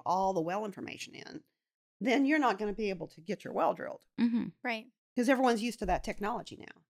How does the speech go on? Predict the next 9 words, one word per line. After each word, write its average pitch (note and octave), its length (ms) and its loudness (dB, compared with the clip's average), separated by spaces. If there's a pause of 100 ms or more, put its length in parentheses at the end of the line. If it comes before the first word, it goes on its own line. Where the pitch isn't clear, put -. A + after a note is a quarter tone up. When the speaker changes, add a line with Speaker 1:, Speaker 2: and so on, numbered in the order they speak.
(120)
Speaker 2:
Mm-hmm. - 40 2
Speaker 3:
Exactly. G#3+ 580 -2 (600)
Yeah, A3 180 2
that A#3 180 6
Speaker 2:
Mm-hmm. C#4 100 0
Speaker 3:
kind F4 140 6
of A#3 60 6
leads A#3 280 0
into G#3 680 0